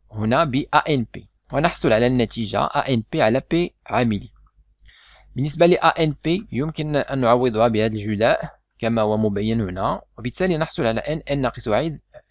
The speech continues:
إلى N ناقص P زائد واحد على P عاملي. Alors, euh, en pratique, euh, il vaut mieux utiliser cette, cette formule. Euh, donc, euh, en utilisant cette formule, on va éviter les simplifications.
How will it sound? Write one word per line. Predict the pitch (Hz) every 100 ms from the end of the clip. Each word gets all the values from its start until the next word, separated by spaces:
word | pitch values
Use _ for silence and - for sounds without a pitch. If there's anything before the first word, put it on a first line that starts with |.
| - 151
إلى | 135 -
N | 139
ناقص | 127 123 -
P | 147
زائد | 120 107
واحد | 131 143
على | 117 135 143
P |
عاملي. | 135 214 196 - _ _ _ _ _ _ _ _
Alors, | - 160 139
euh, | 139 135 -
en | 180
pratique, | - - 156 - 165 - 208 - _ _ _ _ _ _ _ _
euh, | 127 127 127 123 123 -
il | 208 190
vaut | 151 151
mieux | 127 156
utiliser | 139 - 131 120 156
cette, | - 156 - 180 - _ _ _ _ _
cette | - - 180
formule. | - 135 113 98 92 - _ _ _ _ - - - _ _ _ _ _ -
Euh, | 131 123 123
donc, | 120 147 -
euh, | 139 135
en | 143
utilisant | 160 170 151 160
cette | 151 147
formule, | - 127 113 143 190 175 -
on | 139
va | 139 - -
éviter | 170 147 131 143 160
les | 143 135 139 135
simplifications. | - 147 - 127 120 113 - -